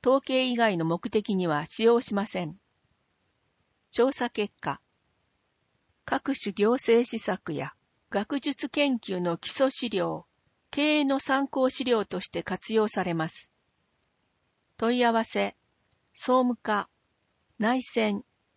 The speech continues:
二六八。コンビニ交付を利用できない日があります。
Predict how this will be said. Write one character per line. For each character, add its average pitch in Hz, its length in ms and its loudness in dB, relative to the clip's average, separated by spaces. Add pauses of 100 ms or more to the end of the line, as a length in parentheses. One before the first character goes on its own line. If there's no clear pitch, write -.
(140)
二 262 280 2
六 254 280 0
八。 - 500 -6 (2250)
コ 262 200 2
ン 285 100 2
ビ 277 140 -2
ニ 262 180 -2
交 233 240 2
付 220 140 -8
を 196 220 -2 (280)
利 220 120 -2
用 277 220 4
で 262 160 -2
き 254 120 -4
な 220 160 2
い 180 60 0
日 185 160 -4
が 180 120 -2
あ 160 60 -2
り 160 100 -6
ま 160 160 -6
す。 - 280 -16